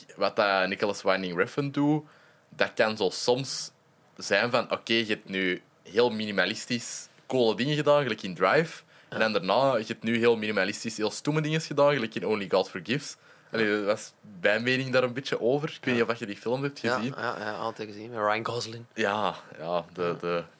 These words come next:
Speaker 1: endless, eh, stare.
Speaker 2: Ja, ja, ja.
Speaker 1: Maar, ehm, ja, je hebt, gelijk op Filmfest Gent heb ik al wel een aantal dingen gezien waarvan ik wel dacht van, ja, allee, de,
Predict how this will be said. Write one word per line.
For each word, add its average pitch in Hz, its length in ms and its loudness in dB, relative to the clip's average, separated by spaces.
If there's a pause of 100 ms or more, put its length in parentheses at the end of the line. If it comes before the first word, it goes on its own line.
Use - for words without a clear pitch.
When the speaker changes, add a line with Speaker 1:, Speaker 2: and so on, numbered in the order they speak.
(100)
Speaker 1:
endless, 104 400 -2
eh, 95 320 2
stare. 110 400 4 (280)
Speaker 2:
Ja, 120 200 0
ja, 120 100 2
ja. 110 280 2 (640)
Speaker 1:
Maar, 113 320 4 (160)
ehm, 101 580 4 (100)
ja, 98 260 4
je 127 80 0
hebt, 113 260 -4
gelijk 107 320 -2
op 107 120 -2
Filmfest 110 480 0
Gent 104 240 -2
heb - 120 -6
ik - 200 -6
al 107 300 4
wel 104 460 2
een 95 140 2
aantal 101 360 2
dingen 107 280 -2
gezien 113 220 -2
waarvan 92 360 2
ik 73 140 -12
wel 73 220 -2
dacht - 300 -14
van, 71 140 -16
ja, 50 600 -8
allee, 85 340 -2
de, 78 180 -6